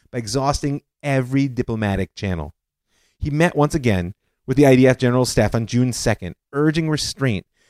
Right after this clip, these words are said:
and was again greeted with harsh words from Arik Sharon, who told him that he was kowtowing to the powers. "If we want to survive here, we have to stand up for our rights," Sharon declared.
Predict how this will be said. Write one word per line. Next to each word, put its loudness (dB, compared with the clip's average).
and -8
was 0
again 2
greeted 2
with 0
harsh -2
words 2
from -6
Arik 2
Sharon, 0
who -2
told -2
him 2
that -2
he 0
was 4
kowtowing -2
to -10
the -8
powers. 0
"If -10
we 0
want 4
to -2
survive 2
here, 2
we -2
have -2
to -8
stand -6
up -6
for -2
our 4
rights," 0
Sharon -4
declared. -8